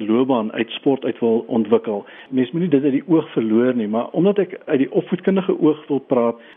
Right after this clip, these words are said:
ek dink mense uit die sportwetenskap en ander geleerdere mag met my verskil, maar dink ek moet mens die deelname aan sport meer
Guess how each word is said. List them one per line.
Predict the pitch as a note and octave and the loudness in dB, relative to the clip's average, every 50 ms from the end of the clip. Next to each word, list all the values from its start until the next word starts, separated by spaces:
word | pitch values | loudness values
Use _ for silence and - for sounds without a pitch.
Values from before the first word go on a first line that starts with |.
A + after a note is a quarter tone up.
| _ - - | _ -8 -6
ek | - A2 | -2 0
dink | C#3+ D3 D3 - _ | 2 2 2 0 _
mense | A#2+ A2+ A#2+ B2+ - | 2 2 2 4 2
uit | D#3 A#2+ | 0 0
die | C3 A#2+ - | 0 -2 -2
sportwetenskap | - - C#3+ C#3 A#2+ B2 B2+ B2 C3+ B2+ - - - C3 B2 - - _ - | 0 0 0 2 2 0 0 0 0 -4 -4 0 0 0 0 0 -6 _ -8
en | C#3 C3+ A2 A2 G#2+ A2 A2+ | -6 -4 -4 -2 -4 -4 -4
ander | - - B2+ C3+ C3+ B2+ | 0 2 2 2 2 2
geleerdere | - C3 A#2 A2+ A#2+ B2+ B2 B2+ | 0 0 2 2 2 2 2 2
mag | A#2+ A2 - - | 0 0 -2 -4
met | - A#2 - - | -10 -10 -4 -2
my | A#2+ G#2+ | -2 -2
verskil, | - A#2+ - - - - E3+ C3 G#2+ G#2 - - - - _ | -2 -4 -6 -4 0 2 2 2 2 -4 -8 -16 -20 -20 _
maar | - B2+ A#2 | -2 0 2
dink | C3+ C#3+ F3 F#3 | 2 2 2 2
ek | F#3 F3+ F3+ | 0 0 0
moet | E3+ E3+ E3 E3 | -2 -4 -2 0
mens | D3+ D#3 D3+ D#3 D3+ D3 - - - | 2 2 2 2 0 -2 -8 -18 -6
die | - B2 A#2+ A#2 | -4 -4 -4 0
deelname | - A#2 B2 D3 F3 F3+ E3 C#3+ C3 B2 A2 A2+ B2 | 2 2 4 4 4 2 2 2 2 2 0 -2 -2
aan | C#3 A#2 A2 | -2 -4 -4
sport | A2+ - - C#3 A#2+ G#2+ - - | -4 -2 0 0 0 0 -2 0
meer | A2+ A2+ B2+ C#3 | 2 2 2 2